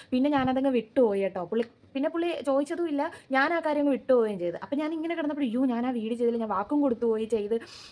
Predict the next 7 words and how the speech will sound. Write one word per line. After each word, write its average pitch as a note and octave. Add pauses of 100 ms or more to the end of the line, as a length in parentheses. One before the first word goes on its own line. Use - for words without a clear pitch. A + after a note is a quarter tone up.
(120)
ആ, G#3+
വീഡിയോ A3+
ചെയ്ത് A#3
കാണിക്കാമെന്ന് A#3
വാക്കും G3+
കൊടുത്തുപോയി." G3+ (220)
അപ്പോൾ C#4+